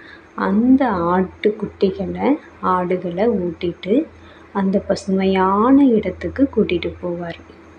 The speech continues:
சாயங்காலமும் அதே போல கவுண்ட் பண்ணுவாரு. ஒன், டூ, த்ரீ, ஃபோர், ஃபைவ், சிக்ஸ், செவன்,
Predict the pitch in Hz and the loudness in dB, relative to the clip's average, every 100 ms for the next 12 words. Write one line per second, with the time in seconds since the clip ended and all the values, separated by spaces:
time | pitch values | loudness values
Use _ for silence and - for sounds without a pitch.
0 | - - - - - - - - - 214 | -20 -20 -20 -20 -20 -20 -20 -10 -2 0
1 | 220 247 254 233 220 226 196 180 202 320 | 2 2 2 2 4 2 0 0 0 0
2 | - - 180 175 185 220 226 185 170 196 | -2 -6 -4 -2 0 0 0 -2 -2 -4
3 | - - - - - - - - 202 190 | -6 -10 -20 -20 -20 -20 -8 -2 0 0
4 | 180 180 175 175 - - - - - - | 0 -4 -4 -8 -12 -20 -20 -20 -20 -20
5 | - - 185 185 180 233 311 - - - | -20 -4 0 0 2 0 -2 -6 -20 -20
6 | - - - 202 190 185 247 294 - - | -20 -20 -2 2 2 2 0 -4 -12 -20
7 | - - - 214 185 185 226 220 - - | -20 -20 -4 2 2 4 2 0 -10 -20
8 | - - - - 214 190 185 214 262 - | -20 -20 -20 -4 0 2 2 0 -2 -12
9 | - - - - - - 196 180 185 247 | -20 -20 -20 -20 -10 -4 -2 0 0 0
10 | - - - - - - 202 220 214 - | -4 -20 -20 -20 -6 0 0 0 -4 -14
11 | - - - - - 202 190 190 185 247 | -20 -20 -20 -20 -4 0 0 0 0 0